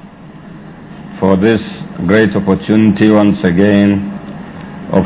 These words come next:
continuing with our tafsir, our Ramadan tafsir, this fourth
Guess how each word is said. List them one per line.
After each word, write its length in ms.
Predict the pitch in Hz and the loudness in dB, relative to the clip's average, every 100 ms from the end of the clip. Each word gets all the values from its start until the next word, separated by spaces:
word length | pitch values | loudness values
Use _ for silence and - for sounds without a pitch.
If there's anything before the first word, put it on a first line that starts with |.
| - | 2
continuing 760 | 104 101 101 135 135 135 135 131 | 2 4 4 6 6 6 4 4
with 120 | 110 | 4
our 140 | 107 95 | 2 2
tafsir, 480 | 95 87 - 117 127 - - - - - | -2 -4 2 2 2 -2 -16 -18 -16 -4
our 220 | 87 101 | 2 4
Ramadan 400 | 117 107 107 104 | 4 4 4 2
tafsir, 400 | 92 78 110 127 147 - - - - - - - - - - - - - 87 | -2 -2 2 2 0 -8 -16 -16 -16 -16 -16 -16 -16 -16 -14 -14 -10 0 4
this 220 | 120 113 - - - | 4 4 -4 -14 -4
fourth 280 | - 127 127 | 2 2 2